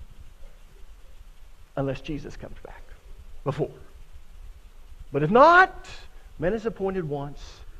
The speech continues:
to die. But there's all these people who aren't saved. Why aren't they saved? Well, let's just keep reading. "If the gospel we preach is hidden, it's hidden from the people who are lost. Satan, who is the god of this world,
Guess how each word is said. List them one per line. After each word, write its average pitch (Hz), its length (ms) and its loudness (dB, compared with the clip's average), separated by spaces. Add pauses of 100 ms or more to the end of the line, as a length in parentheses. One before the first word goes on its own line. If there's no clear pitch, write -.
(300)
to 139 100 -2
die. - 360 -8 (600)
But 190 100 -8
there's 277 200 -2
all 330 180 -2
these 285 220 -6
people 320 340 -2
who 220 260 -2
aren't 208 200 0
saved. 339 500 -4 (340)
Why 453 260 2
aren't 311 200 0
they 143 140 8
saved? 123 400 0
Well, 247 100 0
let's 330 140 -4
just - 200 -10
keep 247 220 -8
reading. 160 340 0 (300)
"If 254 160 8
the 247 60 4
gospel 330 440 6
we 269 160 0
preach 247 320 -4
is 214 120 -2
hidden, 262 520 2 (320)
it's - 180 0
hidden 339 280 4
from 262 160 0
the 240 80 8
people 254 300 0
who 254 160 0
are 311 100 2
lost. - 500 0 (480)
Satan, 359 560 8
who 285 220 2
is 254 100 0
the 254 140 2
god 294 340 8
of 269 140 2
this 226 180 0
world, 220 640 8